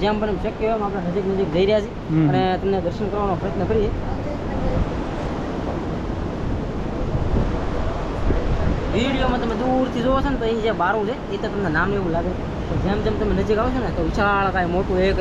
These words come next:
Speaker 1: એમ કહેવાય ને કે વીજળી જે બારું, એના નામ ઉપરથી જ આને વીજળી બારું તરીકે ઓળખવામાં પ્રસિદ્ધ છે. અને મિત્રો, ખાસ કરી તમે આવતો આવો છો આ જે વીજળી બાળીની અંદર, તો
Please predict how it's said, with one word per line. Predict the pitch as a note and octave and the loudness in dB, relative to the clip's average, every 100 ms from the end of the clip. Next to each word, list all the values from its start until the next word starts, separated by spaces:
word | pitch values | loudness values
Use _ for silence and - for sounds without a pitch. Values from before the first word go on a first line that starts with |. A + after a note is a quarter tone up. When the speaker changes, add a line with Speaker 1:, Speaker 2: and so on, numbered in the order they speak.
| F3+ | 2
Speaker 1:
એમ | F3+ | 2
કહેવાય | A3 A3 F3+ | 2 0 0
ને | |
કે | D#3 | 0
વીજળી | E3 F3+ D#3+ | 0 0 0
જે | D3+ | 2
બારું, | D#3+ D3 - - | 2 0 -2 0
એના | F3 F3 | 2 2
નામ | F#3 F#3+ | 2 2
ઉપરથી | F3+ F#3+ F3+ | 0 0 0
જ | |
આને | F3 F3+ F3 | 0 0 0
વીજળી | D3 E3+ D#3 | 2 2 2
બારું | D#3+ D#3 | 0 0
તરીકે | D#3 D3+ A3+ F#3+ | 0 0 0 2
ઓળખવામાં | F3+ - D#3+ D3+ | 2 0 -2 -2
પ્રસિદ્ધ | D#3 F3 D3+ | -2 -2 -2
છે. | C#3 - - - - - - - - - - | -2 -2 -2 -2 -2 -2 -2 -2 0 2 2
અને | G#3 | 2
મિત્રો, | A#3 A#3 | 0 0
ખાસ | G3 G#3+ - | 2 2 2
કરી | A3+ A3 | 0 2
તમે | G#3+ A3 A3 F3 | 2 2 2 0
આવતો | E3 G3+ A3 F#3 | 0 2 2 4
આવો | G#3 G#3 | 4 4
છો | F#3+ E3 - E3+ | 2 -2 -2 0
આ | E3+ | 2
જે | F#3+ D#3+ | 4 4
વીજળી | F#3 F#3+ | 4 4
બાળીની | F#3+ F#3 F#3+ | 4 2 2
અંદર, | G#3 D3 - | 2 0 -6
તો | - | -8